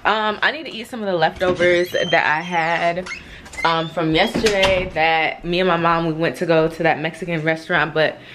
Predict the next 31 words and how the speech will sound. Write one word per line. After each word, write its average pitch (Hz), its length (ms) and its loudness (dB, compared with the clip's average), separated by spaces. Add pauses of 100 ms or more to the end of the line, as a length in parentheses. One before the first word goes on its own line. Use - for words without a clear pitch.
you - 80 -20
guys 165 220 2
know 165 100 2
I 151 60 2
had 165 140 2
to 156 60 0
go 151 120 4
to 151 100 -8
the 147 80 4
hospital. 190 640 0 (1400)
Um, 160 360 2 (540)
so - 160 -2
I 185 180 4
just 247 220 -4
kinda 240 240 0
warmed 170 340 0
that 156 160 4
up. 147 240 4
I 156 140 4
forgot 190 280 2
I 175 140 4
still 175 260 0
have 156 540 2
Qdoba, 165 880 2
I 170 60 0
mean, 156 240 2
Chipotle 175 640 2 (720)
as 151 240 2
well. 165 420 2
So 151 380 2
I 131 80 4